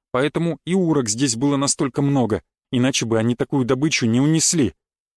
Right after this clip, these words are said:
«Если это змея, то в ней пара сотен метров»,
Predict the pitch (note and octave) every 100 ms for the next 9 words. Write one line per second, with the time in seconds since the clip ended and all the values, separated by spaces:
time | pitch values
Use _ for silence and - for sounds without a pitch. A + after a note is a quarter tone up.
0 | _ _ _ _ _ _ _ - G2 G#2+
1 | A2 - A#2 A#2 A2+ A#2+ G#2+ A#2 A2 G2
2 | G#2+ A#2 G#2+ _ _ _ _ A2+ A2+ A2
3 | A#2 B2 - A#2+ B2 - B2 A2 C3 B2+
4 | A#2+ G#2+ B2 A2